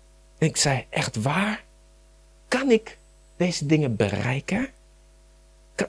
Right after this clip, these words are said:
kan mijn mind zo ver gaan? Kan ik zo ver gaan? Kan ik al deze dingen doen? Kan ik al deze private jets gewoon doneren aan andere mensen?" Niet eens voor mensen, maar gewoon doneren. Donatie, private jet als donatie. Kan ik,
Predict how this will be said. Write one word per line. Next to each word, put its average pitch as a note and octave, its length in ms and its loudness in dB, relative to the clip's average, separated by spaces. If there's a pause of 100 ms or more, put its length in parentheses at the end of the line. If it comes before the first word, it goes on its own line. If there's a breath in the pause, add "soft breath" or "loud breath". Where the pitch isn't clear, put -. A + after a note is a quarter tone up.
kan G3 160 6
mijn F#3+ 240 6
mind G#3+ 380 2
zo - 180 4
ver C3+ 240 -2
gaan? F3+ 520 -2 (500)
Kan C4 200 8
ik G3+ 80 4
zo C#4 280 8
ver C#3 240 -2
gaan? A#2 380 -2
Kan B3 200 4
ik - 220 4 (400)
al G3+ 100 4
deze G3 200 8
dingen G#3+ 240 6
doen? C#3+ 100 4
Kan G#3+ 140 6
ik G#3 100 4
al G#3 80 8
deze F#3+ 200 10
private G3+ 340 2
jets F#3 220 4
gewoon F#3 220 4
doneren F3+ 420 10
aan F3 120 4
andere F3 280 8
mensen?" E3 460 4 (920)
Niet F#3+ 120 8
eens A3 260 8
voor G3+ 60 4
mensen, F3+ 220 8
maar F#3+ 80 6
gewoon F#3 240 6
doneren. G3+ 600 10 (640)
Donatie, G3 540 8
private G3 320 8
jet F3+ 200 6
als D3 140 4
donatie. F3+ 640 4 (920)
Kan B3 220 8
ik, - 360 4